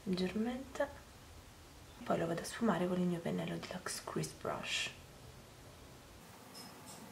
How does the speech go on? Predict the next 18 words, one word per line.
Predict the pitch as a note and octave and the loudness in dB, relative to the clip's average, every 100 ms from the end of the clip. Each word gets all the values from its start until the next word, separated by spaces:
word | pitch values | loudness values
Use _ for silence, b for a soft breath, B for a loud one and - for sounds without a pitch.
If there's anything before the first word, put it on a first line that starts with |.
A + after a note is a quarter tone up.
| - - - - - - - - - - - - - B3+ | -12 -10 -10 -8 -10 -10 -12 -12 -10 -10 -10 -10 -8 8
Vado | A3 G#3 F3 | 10 10 10
direttamente | F3+ F#3+ G#3+ - B3 A3+ G#3 G#3 - A3+ B B B | 8 8 6 4 6 8 8 6 8 6 B B B
con | G3+ F#3+ | 8 8
la | G3+ | 8
cipria | G#3+ - F#3+ F3+ G#3 | 8 6 6 8 6
tamponandola | G#3+ F#3+ G3 G#3+ F3 E3 E3+ | 8 6 8 10 10 8 6
sul | F#3 C4+ B3 | 6 4 2
dito | G3+ F#3 | 4 6
e | G#3 | 4
portando | - A3+ - F#3+ F3+ F3 - | 6 6 6 6 6 6 4
il | F#3 F#3 | 4 4
prodotto | - A3+ G3 E3+ - - F3 - B B B | 6 8 8 8 2 6 6 6 B B B
proprio | - F#3 F#3+ | 6 8 8
a | |
fissare | - - - - - D#3 D#3+ E3+ F3+ - - - - - - - - - - - | 4 2 2 2 4 4 4 4 4 0 -10 -10 -10 -6 -4 -2 -4 -6 -6 0
la | C#3 | 2
copertura | F3 F3 - - D#3+ D#3+ | 2 2 0 0 2 4
dell'imperfezione. | D#3+ E3 D#3 - - - - - D3+ D3+ D3+ E3 | 4 4 2 0 -4 -8 -4 -2 0 2 2 2